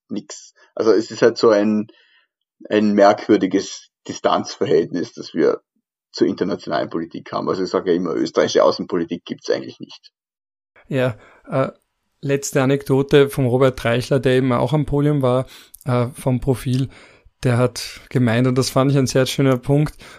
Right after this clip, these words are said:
Speaker 2: äh, Stichwort identitätsstiftende Wirkung der Neutralität. Er erzählt eben von seiner Neutralitätserfahrung, so wie jeder Österreicher eine hat. Er erzählt von der Volksschule, dass man da so ein paar Sätze geschrieben hat, so wie „Mein Vater ist das und das, meine Mama ist das und das“, oder eben zum Beispiel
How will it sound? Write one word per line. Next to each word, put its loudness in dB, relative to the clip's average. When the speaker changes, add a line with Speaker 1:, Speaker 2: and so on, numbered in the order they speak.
Speaker 2:
äh, 2
Stichwort 0
identitätsstiftende 0
Wirkung 0
der 0
Neutralität. -2
Er -2
erzählt -2
eben -2
von -2
seiner 4
Neutralitätserfahrung, 0
so -6
wie 0
jeder 0
Österreicher 0
eine 0
hat. -2
Er -2
erzählt -4
von -6
der -2
Volksschule, 2
dass -4
man 2
da -2
so -4
ein -4
paar -2
Sätze -2
geschrieben -4
hat, -2
so -8
wie -2
„Mein 0
Vater -2
ist -6
das 0
und -2
das, 0
meine 0
Mama -2
ist -6
das 0
und -4
das“, -2
oder 0
eben 0
zum -4
Beispiel -4